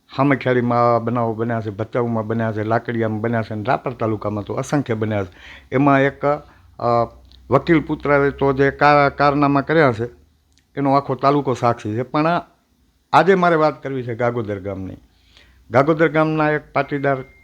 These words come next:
મતલબ મેવાસા, મેવાસાના એક પાટીદાર સમાજના આગેવાનનો મને ફોન આવ્યો કે ભાઈ મારી જમીનનો પણ આ રીતે સોદો થઈ ગયો છે. જો કે ક્યાંક ને ક્યાંક આ મેં તમને જેમ વાત કરી એમ નવું નથી રહ્યું,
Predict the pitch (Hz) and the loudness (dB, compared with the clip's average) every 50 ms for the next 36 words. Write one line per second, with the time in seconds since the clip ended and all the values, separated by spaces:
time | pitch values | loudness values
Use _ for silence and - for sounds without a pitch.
0 | _ _ _ _ - - - 120 127 135 151 151 - - - 117 123 147 160 165 | _ _ _ _ -20 -10 -6 -4 -4 -2 -2 -4 -4 -2 -2 2 4 6 6 6
1 | - - - 123 123 - - _ _ _ _ _ _ _ _ _ _ _ _ _ | 4 2 0 -4 -4 -6 -8 _ _ _ _ _ _ _ _ _ _ _ _ _
2 | _ _ _ _ _ _ _ _ _ _ _ - 117 127 143 156 156 - 160 156 | _ _ _ _ _ _ _ _ _ _ _ -2 4 6 6 6 6 4 0 0
3 | 151 147 143 - - _ - 143 143 - 160 151 147 139 127 - 135 135 135 131 | 0 0 -2 -4 -8 _ -6 -6 -6 -4 -4 -2 -2 -2 -2 -4 -4 -2 -2 -2
4 | 123 123 127 127 123 123 123 120 - - 135 131 135 131 131 123 123 120 113 113 | -2 -2 -4 -2 -2 -2 -2 -4 -4 -6 -4 0 0 0 2 0 -2 -2 -4 -4
5 | 117 120 117 113 _ - 139 143 143 120 110 107 107 113 _ _ _ _ _ _ | -4 -4 -6 -8 _ -6 -6 -2 -2 0 -2 -2 -4 -8 _ _ _ _ _ _
6 | _ - 113 107 123 127 110 98 98 110 131 156 170 160 143 156 156 156 151 147 | _ -10 -2 0 0 2 2 2 2 4 4 4 4 2 2 0 0 0 -2 -2
7 | 143 139 135 131 135 131 127 135 135 131 131 131 127 110 - 131 127 123 127 120 | 0 -2 -2 -4 -4 -4 -2 -2 -2 -2 -4 -6 -8 -8 -6 -6 -4 -4 -4 -4
8 | - 123 143 160 147 143 117 101 90 98 95 _ _ _ _ _ _ _ _ _ | -2 -2 -2 0 0 0 0 0 -2 -6 -12 _ _ _ _ _ _ _ _ _
9 | _ _ _ _ _ _ _ _ _ _ - 123 143 135 135 156 151 147 143 - | _ _ _ _ _ _ _ _ _ _ 0 0 0 2 4 4 4 4 2 0
10 | 156 160 156 - 165 160 135 151 151 151 - _ _ _ _ _ _ _ _ _ | -2 -2 -2 0 -4 -4 -2 0 -2 -2 -4 _ _ _ _ _ _ _ _ _
11 | _ - 120 131 127 123 123 143 151 143 - 143 147 139 135 123 123 127 123 110 | _ -2 0 0 2 2 2 0 0 0 0 -2 0 0 0 0 0 0 2 2
12 | 113 127 131 - - - 120 120 120 120 117 104 107 120 131 139 131 127 123 113 | 2 2 2 0 -6 -6 -4 -2 -2 -2 -2 0 0 2 2 2 2 0 0 -2
13 | - 101 95 95 95 - | -4 -8 -8 -8 -12 -14